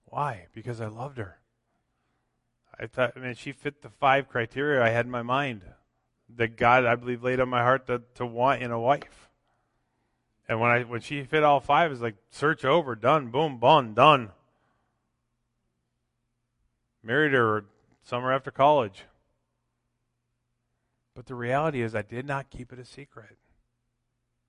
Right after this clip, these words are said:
Best thing that ever happened to me, hands down. I say, "Married up." Yep, that's me. Love her. She's beautiful. She's the only one I ever want. But why is it that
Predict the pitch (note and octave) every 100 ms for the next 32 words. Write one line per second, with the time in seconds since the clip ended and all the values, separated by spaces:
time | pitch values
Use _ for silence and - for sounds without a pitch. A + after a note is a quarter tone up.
0 | _ _ _ _ _ _ _ _ _ C3+
1 | B2+ C#3 C3+ B2+ C3 C3+ G3 D3 G#2 F#2+
2 | - _ - D3 D#3 C3 D3 E3+ A#2 _
3 | _ _ _ _ _ _ _ _ _ _
4 | _ _ A2+ G#2+ C3+ B2+ C#3 D3+ D3+ F3
5 | - C3 D3 B2+ B2 C#3+ D#3+ C#3 G#2+ _
6 | _ _ _ _ _ _ _ _ _ _
7 | _ _ _ _ _ _ _ _ _ A#2+
8 | D#3+ C3 F2 F2 _ _ _ _ _ _
9 | _ _ A2 G2+ D#3+ F3 - F#2 - A#2
10 | A#2+ C#3 C#3 C#3+ C#3+ C#3+ C#3+ D3 C3 G2+
11 | _ _ _ _ _ _ _ _ _ _
12 | _ _ _ _ _ _ _ _ _ _
13 | _ _ _ _ _ _ _ B2 B2+ D#3
14 | D#3 C3+ A#2 A#2 A2+